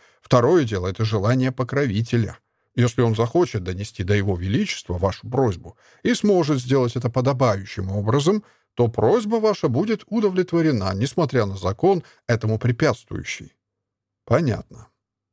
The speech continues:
И здесь всё решает волосатая лапа. А ведь покровителем у графа, как я догадываюсь, выступает великий князь Константин Николаевич, брат царя.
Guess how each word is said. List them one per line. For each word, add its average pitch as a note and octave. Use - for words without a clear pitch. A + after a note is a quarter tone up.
И A2+
здесь G#2+
всё -
решает C3+
волосатая G#2
лапа. F#2
А A2
ведь G#3+
покровителем G3+
у D3+
графа, C#3
как C3
я A#2
догадываюсь, A#2+
выступает A#2+
великий A2+
князь A#2
Константин G#2+
Николаевич, A#2
брат G#2
царя. A#2